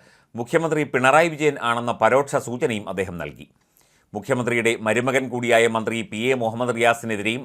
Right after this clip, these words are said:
ആരോപണം ഉന്നയിച്ചു. കേസിൽ കുടുക്കുമെന്ന ഭീഷണി നിലനിൽക്കെ മുഖ്യമന്ത്രിയുടെ അതേ ഭാഷയിൽ "വിരട്ടൽ ഇങ്ങോട്ട് വേണ്ട"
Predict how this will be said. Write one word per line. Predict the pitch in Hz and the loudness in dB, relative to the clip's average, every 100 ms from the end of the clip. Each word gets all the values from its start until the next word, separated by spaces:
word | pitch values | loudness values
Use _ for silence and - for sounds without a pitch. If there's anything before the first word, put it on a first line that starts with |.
| 104 | 0
ആരോപണം | 104 110 113 107 | 0 0 -2 -4
ഉന്നയിച്ചു. | 104 104 147 175 _ _ _ _ | -6 -6 -10 -12 _ _ _ _
കേസിൽ | 131 143 175 156 | -2 0 -4 -4
കുടുക്കുമെന്ന | 151 147 147 143 143 123 | -4 -2 -2 0 0 -2
ഭീഷണി | 131 127 139 135 120 | -6 -4 -8 -6 -2
നിലനിൽക്കെ | 123 135 113 80 - _ - 113 | 0 -2 -6 -10 -14 _ -12 -10
മുഖ്യമന്ത്രിയുടെ | 110 143 131 131 127 127 | -2 -2 0 0 4 4
അതേ | 117 139 160 | 4 2 0
ഭാഷയിൽ | 139 131 139 107 - _ _ - | -2 -2 -2 -6 -6 _ _ -8
"വിരട്ടൽ | 101 120 139 - 135 - | -2 4 4 4 0 0
ഇങ്ങോട്ട് | 117 123 131 123 | -4 -2 -2 0
വേണ്ട" | 117 107 | 0 4